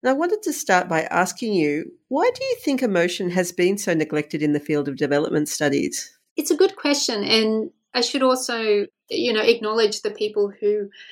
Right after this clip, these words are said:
Speaker 2: have come before me and have written about emotions and affect in development. People like Farhana Sultana, Sarah Wright at University of Newcastle. Uh, these are all people who have talked about emotions. So it's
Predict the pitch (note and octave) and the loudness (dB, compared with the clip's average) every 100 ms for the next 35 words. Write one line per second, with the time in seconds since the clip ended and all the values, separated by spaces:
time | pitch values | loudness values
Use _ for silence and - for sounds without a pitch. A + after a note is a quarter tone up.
0 | - A#3 A3+ A#3+ A3+ G#3 G#3 G3+ G#3 G#3 | -4 -2 0 2 2 0 0 0 2 0
1 | G3+ - - A3+ A3+ A3+ G#3+ G#3 G3+ G#3 | -2 -4 -4 -2 0 0 0 -2 -2 -2
2 | G#3+ G3+ G3+ G3+ G#3 G3+ G#3 F#3+ G3 G3+ | 0 0 2 0 0 0 0 0 0 -2
3 | G3 G3+ G3 G3 G3 G#3+ G#3 G3+ - - | -2 -2 -2 0 0 0 -4 -6 -10 -16
4 | - - - - G#3+ G#3+ G#3+ G#3 G#3+ G#3 | -16 -18 -10 -4 0 0 0 -2 -4 0
5 | G#3 G#3 G#3 B3+ A#3 A#3 A3+ A3+ - - | 0 0 -2 -2 2 2 2 -2 -4 -16
6 | - - - G#3+ G#3 G3+ A3 B3+ - - | -16 -10 -2 0 0 0 0 0 -2 -6
7 | - A3 - G#3+ G#3 G#3 G#3 - G#3 G3+ | -4 -4 0 0 0 0 -2 -2 0 0
8 | G#3 - G#3+ G#3 A3 G#3 - - - - | -2 -2 -4 0 -2 -2 -6 -18 -14 -2
9 | A#3+ D4+ D4 C#4 C4 C4+ C4+ B3+ A#3 A3 | 0 0 0 0 -2 -2 -2 -2 0 0
10 | G#3 G3+ - - A#3 A#3 G#3+ G3+ G#3+ G3 | 0 -4 0 4 4 4 -2 -2 0 0
11 | G3+ - G3+ G3+ A3 G#3+ G#3+ | 0 0 -2 0 4 4 2